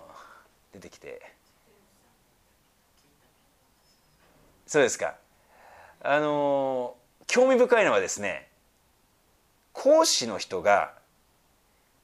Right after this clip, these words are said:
神様信じてないんですよ。イエス様信じてないんですよ。<laughs> で、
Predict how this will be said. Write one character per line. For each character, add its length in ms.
神 240
様 180
信 160
じ 80
て 60
な 80
い 40
ん 40
で 40
す 100
よ。 40
イ 40
エ 40
ス 60
様 120
信 160
じ 120
て 60
な 60
い 20
ん 40
で 60
す 140
よ。 60
<laughs> 140
で、 520